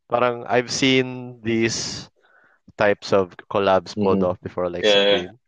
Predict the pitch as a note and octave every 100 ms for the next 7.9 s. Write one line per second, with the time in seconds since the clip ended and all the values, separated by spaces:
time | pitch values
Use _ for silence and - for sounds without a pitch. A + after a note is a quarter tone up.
0 | _ _ _ _ - G#2+ - - - -
1 | - A#2+ C3 A#2 A#2 A2 A2+ B2 - G#2
2 | G2 G2 F#2+ F#2 F#2+ F#2 G2 - - -
3 | E2 D#2+ D#2+ D#2+ D#2+ E2 _ - A#2 B2
4 | A#2+ _ _ _ _ _ - C#3 C#3 G2+
5 | F2+ F2+ F#2 _ - - - C3 C3+ F#2+
6 | F2+ - - - G#2 G2 G2+ G2 F#2 F#2
7 | F2+ - - _ _ _ C#3 D3 B2